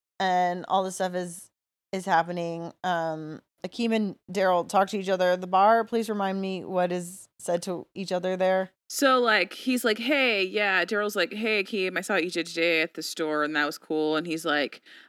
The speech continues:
Speaker 2: um, "I would have helped you, but, you know, my hands were full with coffee," 'cause, like, Lisa <laughs> told him to go get coffee, and you're like, "Yeah, you're, you're a little bitch, but that's fine."
Speaker 1: But it's fine. <laughs>
Speaker 2: Um, and then he was like, and then he started talking to Akeem about how, like, you know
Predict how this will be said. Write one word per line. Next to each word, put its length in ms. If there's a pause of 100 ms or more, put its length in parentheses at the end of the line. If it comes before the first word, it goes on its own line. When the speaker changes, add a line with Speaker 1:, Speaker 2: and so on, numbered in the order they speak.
Speaker 2:
um, 300
"I 60
would 60
have 80
helped 220
you, 140
but, 140
you 80
know, 100
my 120
hands 280
were 60
full 260
with 120
coffee," 380
'cause, 200
like, 120
Lisa 240
<laughs> 20
told 180
him 60
to 60
go 100
get 120
coffee, 300
and 60
you're 100
like, 200
"Yeah, 240
you're, 360 (100)
you're 220 (280)
a 40
little 140
bitch, 200
but 100
that's 160
fine." 180 (220)
Speaker 1:
But 120
it's 100
fine. 180
<laughs> 100
Speaker 2:
Um, 360
and 180
then 200
he 120
was 160
like, 320
and 120
then 80
he 80
started 240
talking 300
to 160
Akeem 240
about 280
how, 220
like, 520 (360)
you 120
know 460